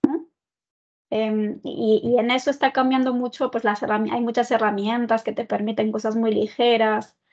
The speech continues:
eh, incluso enviarlo por WhatsApp y que la gente vaya respondiendo. O sea, son, son maneras, mm, más sencillas y, y, y más directas.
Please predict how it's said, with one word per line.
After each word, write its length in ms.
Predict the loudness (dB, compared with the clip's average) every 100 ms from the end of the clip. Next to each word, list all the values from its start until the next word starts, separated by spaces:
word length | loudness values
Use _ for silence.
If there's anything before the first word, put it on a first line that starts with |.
| _ _ _ _ _ _
eh, 240 | 4 6
incluso 400 | 6 4 2 2
enviarlo 400 | 4 4 6 4 4
por 160 | 0
WhatsApp 800 | 2 4 4 2 0 2 2 -2 -14
y 160 | -12 -6
que 100 | -4
la 120 | -4
gente 280 | -6 -4 -2
vaya 220 | -2 -2
respondiendo. 800 | -4 -4 -2 0 0 0 -2 -2
O 500 | -4 _ _ _ _
sea, 160 | -2 0
son, 220 | -2 -4
son 340 | -2 2 2 2
maneras, 520 | 2 4 2 0 -2
mm, 440 | -2 0 0 0
más 160 | 0 0
sencillas 720 | 2 0 0 2 4 2 2
y, 60 | 2
y, 460 | 2 2 0 -2 -2
y 20 |
más 220 | 0 2
directas. 600 | 2 2 0 -6 -8 -10